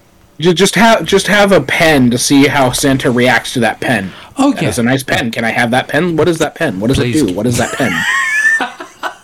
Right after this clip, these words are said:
Speaker 2: Oh my God, I wanna wait up and see if Santa comes down my chimney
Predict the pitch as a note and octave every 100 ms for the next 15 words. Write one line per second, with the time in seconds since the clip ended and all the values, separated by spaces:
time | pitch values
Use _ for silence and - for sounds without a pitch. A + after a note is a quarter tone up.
0 | - - - - - - - - G#4+ G#4
1 | G4+ F#4+ - A4+ A4+ G#4 G4+ G4+ G4 F#4
2 | G#4 F#4 F4+ C4 D4+ B3+ D4 C4+ B3 -
3 | B3 A#3 A3+ - G#3+ G3 A3 A3 G#3 F3+
4 | - - A3+ A3+ G#3 E3 C#3+ C#3